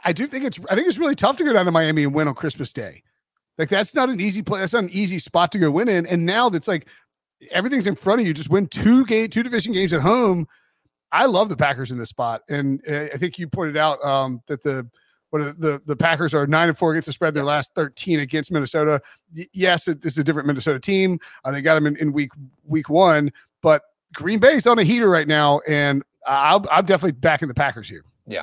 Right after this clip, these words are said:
Speaker 2: I'm right there with you. It just feels like the momentum and everything is going in their direction. It's one of the, maybe the best home field advantages in the N F L, Lambeau Field. I, I just think that this is one of those scenarios where, as crazy as it sounds,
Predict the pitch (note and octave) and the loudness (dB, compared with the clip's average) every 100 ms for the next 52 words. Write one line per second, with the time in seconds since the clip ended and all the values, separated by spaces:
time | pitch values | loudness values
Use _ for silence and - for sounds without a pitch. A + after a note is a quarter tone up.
0 | - A2 A#2+ A2+ F#2 D#2+ D#2+ F2 C#3+ - | -10 -4 -2 0 -4 -4 -10 -8 -8 -8
1 | - F#3+ F3 B2+ C#3 C3 B2+ A#2 A#2 C3+ | -2 2 4 4 2 2 0 0 0 -4
2 | C3 B2+ G#2+ A2+ C3 C3+ B2+ B2+ G#2+ A2 | -2 -2 0 -2 0 -2 -4 -6 -4 -2
3 | A#2+ A2+ A2+ G#2+ F#2+ G2+ A2 A2+ A2+ G2+ | -2 0 -2 -2 -2 -4 -4 -8 -8 -10
4 | _ _ _ _ A2 G2+ - - - F2+ | _ _ _ _ -8 -8 -14 -20 -20 -4
5 | A2 A#2+ A2+ G2 A#2 A#2+ - F#2 G#2+ G#2+ | 0 2 0 -2 -4 -4 -8 -8 -6 -4
6 | A2 F2+ G#2+ A#2+ F2+ A#2+ - A#2+ A#2+ A#2 | -6 -6 -6 -4 0 0 0 -4 -4 -4
7 | A#2+ A#2 G2+ A#2 A#2 A2 B2 A2+ - A2 | -4 -2 -2 -2 -4 -4 -6 -6 -8 -8
8 | A#2 A2+ A2+ A2 A#2 A2+ A2+ A2+ A2+ G#2+ | -4 -2 -2 2 2 4 2 4 2 2
9 | A#2+ B2 A#2 - - - _ _ G#2+ - | -2 -2 -2 -8 -20 -20 _ _ -8 -6
10 | - G#2+ A#2+ A#2+ A2+ - A2+ G2+ - A2+ | -2 0 0 -4 -8 -4 -6 -6 -4 -4
11 | A2 G2+ G#2+ A2+ A2 G#2 A#2 A2+ G#2 F#2 | -4 -8 -2 0 0 -2 -4 -2 -2 2
12 | A#2 A#2 A#2 - C3+ C3+ D3+ E3 - G#3 | 2 2 -4 -2 -2 0 -2 -2 2 4
13 | D#3+ C#3 C3 | 4 2 -4